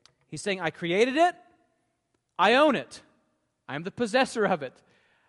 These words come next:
I give it to whom I will, and I take it back from whom I will." It's a fundamental point that we need to understand, because part of the scoffing spirit related to Genesis one is, "No, you didn't." We scoff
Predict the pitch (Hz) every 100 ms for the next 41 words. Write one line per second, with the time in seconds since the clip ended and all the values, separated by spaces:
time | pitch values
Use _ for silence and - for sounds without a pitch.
0 | - 156 160 226 254 - 208 233 202 180
1 | 165 180 - 165 170 240 240 220 240 240
2 | 233 180 202 190 202 233 143 - - _
3 | _ - 143 170 - 226 247 240 240 -
4 | 247 285 196 - - _ _ _ - 180
5 | 190 233 233 254 214 214 - 285 269 127
6 | 104 - _ _ _ _ _ 170 - 214
7 | 202 - - _ _ _ _ _ _ _
8 | _ _ _ _ - 214 220 226 - 233
9 | 233 214 - - 320 226 196 - - _
10 | _ _ _ _ _ 156 180 240 254 190
11 | 214 202 190 185 277 220 170 - - 196
12 | 240 349 262 120 - 220 277 339 143 -
13 | - _ _ _ _ _ _ _ - 214
14 | - - 294 339 240 180